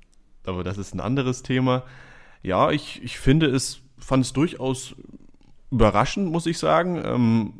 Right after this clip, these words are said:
gerade jetzt auch, ähm, nach dem Wochenende, da haben sie ja gegen die Bayern in der ersten Halbzeit furios aufgespielt, zwei null geführt, völlig verdient aus meiner Sicht. Ähm,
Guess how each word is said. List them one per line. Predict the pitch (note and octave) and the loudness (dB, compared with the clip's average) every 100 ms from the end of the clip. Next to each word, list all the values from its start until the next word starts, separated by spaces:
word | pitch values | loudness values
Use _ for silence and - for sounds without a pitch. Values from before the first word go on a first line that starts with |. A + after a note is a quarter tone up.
| - - - - | -20 -20 -20 -14
gerade | - G#2+ A#2 | -2 0 2
jetzt | G#2 - | 0 0
auch, | G#2+ G#2+ - | -4 -4 -4
ähm, | G2 G2+ | -2 0
nach | G2 | 0
dem | - G2 | -2 -2
Wochenende, | G2+ - B2+ B2 | -2 -2 -2 -2
da | G#2 G2 G2 | 0 0 2
haben | G2+ F#2+ | 2 0
sie | |
ja | F#2+ | 0
gegen | G2 F#2+ | 0 -2
die | F#2 | -2
Bayern | - G#2 B2 B2 - - - - | -2 0 2 0 -4 -18 -12 -2
in | |
der | F#2+ | 0
ersten | G#2 - G#2 | 0 0 0
Halbzeit | G2+ - F#2+ - | 0 0 -2 0
furios | - D3+ A2+ F#2+ F2+ | 0 2 2 0 -4
aufgespielt, | F#2 F#2 F2 - F#2 A#2 - | -10 -10 -10 -8 -6 -6 -6
zwei | - - G2+ | -8 -2 2
null | G#2 G2+ G2 - | 2 2 2 -2
geführt, | - F#2 - G#2+ - | -8 -6 -2 -2 -2
völlig | - A#2 G2 | -2 0 0
verdient | - F2+ G2 A2+ | -2 -2 -2 -2
aus | A2+ | -4
meiner | A#2+ A#2 A#2 | -4 -4 -2
Sicht. | A#2+ B2+ - - - - - - | -4 -6 -10 -20 -20 -20 -20 -10
Ähm, | F#2+ G2 G2 F#2+ | -4 -2 -2 -2